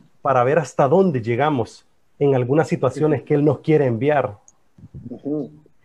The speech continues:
Speaker 1: Él manda escenarios, Él manda plataformas, Él manda momentos a nuestra vida para probar nuestra madurez.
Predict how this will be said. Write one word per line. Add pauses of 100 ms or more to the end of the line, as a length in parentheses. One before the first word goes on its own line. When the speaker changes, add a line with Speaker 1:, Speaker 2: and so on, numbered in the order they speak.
(220)
Speaker 1:
Él
manda
escenarios, (140)
Él
manda
plataformas,
Él
manda
momentos
a
nuestra
vida (340)
para
probar
nuestra
madurez.